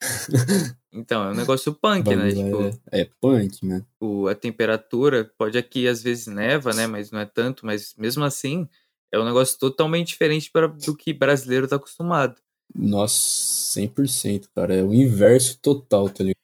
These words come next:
Speaker 2: Ô, Fredão, agora pra quem tá escutando esse podcast e chegou aqui, gostaria de saber, tipo, o que que, que você recomenda pra essa pessoa ler? Principalmente quem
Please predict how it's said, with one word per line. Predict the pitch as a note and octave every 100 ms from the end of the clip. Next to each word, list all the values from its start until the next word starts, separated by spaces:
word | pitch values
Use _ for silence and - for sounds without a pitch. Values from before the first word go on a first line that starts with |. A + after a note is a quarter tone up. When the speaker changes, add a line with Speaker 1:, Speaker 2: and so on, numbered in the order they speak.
| _
Speaker 2:
Ô, | C#3
Fredão, | E3+ E3 F3+ D#3+
agora | C3+ B2+ C#3
pra | D#3 D#3 D3+
quem | D3+
tá | D3 C#3+
escutando | C3 - B2 B2 C3
esse | B2+ A2+
podcast | - A2 G#2 - G#2+ G#2 -
e | G2+
chegou | A2+ G#2+ A2+
aqui, | A2+ - G#2+ G2 F#2+ F#2+
gostaria | A2 A2 A#2+ A#2+
de |
saber, | C3 A2+ A#2+
tipo, | - C3
o | A#2+
que | - C#3
que, | - D#3 D3 C#3
que | B2
você | -
recomenda | C#3+ C#3 D3+ C#3 C3+ A2
pra | -
essa | G#2 G#2+
pessoa | A#2 A2 A2+ A2
ler? | G2 F#2+ -
Principalmente | A2+ B2+ C3 C3 C3
quem | - A#2+ A#2 A2 F#2+